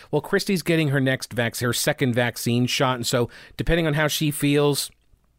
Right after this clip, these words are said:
you know, I may need to be around to help her if she's, like, feeling under the weather or whatever after the second shot, or we may both be out there. So we're gonna see. But nine to three, uh, it is at, uh, General Equipment Rental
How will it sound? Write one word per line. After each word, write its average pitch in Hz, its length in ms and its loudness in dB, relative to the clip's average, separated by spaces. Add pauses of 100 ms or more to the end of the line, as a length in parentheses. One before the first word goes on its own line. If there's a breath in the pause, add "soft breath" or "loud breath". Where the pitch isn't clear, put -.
(100)
you 131 80 0
know, 123 60 0
I - 20 0
may 131 140 2
need 127 160 0
to 120 60 -2
be 127 160 2
around 127 260 2
to 120 120 0
help 131 220 0
her 131 280 2 (280 loud breath)
if 117 160 -6
she's, 123 280 -2
like, 117 280 -2
feeling 127 320 -2
under 123 220 -2
the 113 100 -2
weather 147 280 2
or 143 80 2
whatever 139 320 2
after 127 200 -2
the 113 80 -8
second 120 280 -2
shot, 156 340 0
or 196 300 4 (180 loud breath)
we 156 120 2
may 180 120 4
both 180 240 2
be 190 140 2
out 180 120 0
there. 113 140 0
So 147 240 0 (240 soft breath)
we're 156 140 0
gonna 160 160 2
see. 131 260 0 (180 soft breath)
But 135 140 0
nine 175 300 0
to 226 80 0
three, 156 420 0 (380)
uh, 131 260 2
it 143 160 0
is 139 220 2
at, 135 420 -2
uh, 127 200 0
General 156 300 0
Equipment 180 320 0
Rental 143 320 0